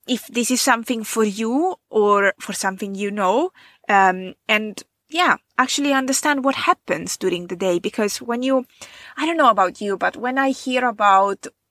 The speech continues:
whatever intensive day, then I feel like, "Oh my God, this is, sounds so much work and it's going to be intensive,"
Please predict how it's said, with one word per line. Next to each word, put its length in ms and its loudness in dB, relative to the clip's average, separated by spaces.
whatever 640 0
intensive 680 -2
day, 520 2
then 200 -2
I 100 -2
feel 420 -6
like, 380 2
"Oh 220 6
my 160 6
God, 400 6
this 180 0
is, 100 -4
sounds 540 0
so 420 2
much 380 -4
work 600 2
and 160 -4
it's 160 -8
going 300 -2
to 100 -4
be 360 2
intensive," 920 2